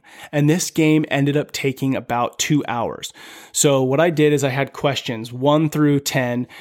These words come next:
and I had each kid write their answers down. What's your favorite song, your pet peeve, the first thing you do when you wake up? What's your favorite dessert? Um, so we went through and we had ten of those.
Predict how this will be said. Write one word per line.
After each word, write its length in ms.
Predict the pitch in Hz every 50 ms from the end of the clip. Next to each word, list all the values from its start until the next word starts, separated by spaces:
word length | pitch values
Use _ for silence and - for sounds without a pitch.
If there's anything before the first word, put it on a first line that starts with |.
| - - _ -
and 120 | 156 139
I 60 | 135
had 200 | 127 135 139 135 -
each 220 | 151 156 160 - -
kid 200 | - - 151 139
write 220 | 143 135 131 131
their 120 | - 131
answers 440 | 90 104 127 127 131 - 131 120 -
down. 300 | - 117 101 98 90 107
What's 220 | 131 143 143 - -
your 80 | 151
favorite 340 | 139 - 147 147 147 143 135
song, 460 | - - 143 135 135 131 131 135 135
your 120 | 131 123 127
pet 300 | - - 156 147 - -
peeve, 460 | - - 139 135 131 131 135 131 127
the 80 | 135
first 360 | 120 - - 151 147 - - -
thing 140 | 160 147
you 120 | 147 147 143
do 160 | 135 143 143
when 100 | 139 139
you 120 | 139 139
wake 260 | 131 135 131 131 131 -
up? 280 | 120 123 123 123 -
What's 160 | 135 127 -
your 80 | - 139
favorite 340 | - 147 143 139 143 143 139
dessert? 500 | - 147 - - 131 127 127 127 123 - - - - - - - - -
Um, 300 | - 139 131 127 127 127
so 140 | - - 156
we 40 | 156
went 200 | 151 185 175 160
through 120 | - 165
and 80 | 151 147
we 100 | 147 143
had 200 | 135 131 135 -
ten 280 | - - - 180 170 160
of 140 | 135 123 110
those. 340 | 104 76 52 - - -